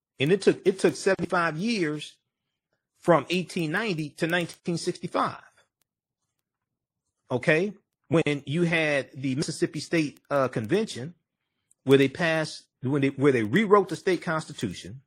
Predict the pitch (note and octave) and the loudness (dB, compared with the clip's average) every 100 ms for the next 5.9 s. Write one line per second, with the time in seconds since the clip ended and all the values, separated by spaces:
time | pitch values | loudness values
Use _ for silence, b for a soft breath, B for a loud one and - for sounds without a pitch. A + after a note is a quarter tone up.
0 | _ _ _ _ _ _ _ _ _ _ | _ _ _ _ _ _ _ _ _ _
1 | _ _ _ _ _ _ _ D3 D3+ D3 | _ _ _ _ _ _ _ 2 4 4
2 | C3 - - C3 B2+ B2+ A#2 G#2+ - D3+ | 0 -4 -4 -2 0 -2 -2 -6 0 2
3 | F3+ F3 D3+ - E3 D#3 D3+ - - E3 | 2 0 -4 -2 -4 -2 -4 -6 -8 -6
4 | - A#2+ - E3+ D#3 E3+ D#3+ C3+ A#2+ A#2 | -6 0 4 4 4 -2 -4 -4 -6 0
5 | F3+ F#3+ B2+ G#2 - E2 - - | 0 0 -4 -10 -10 -10 -12 -18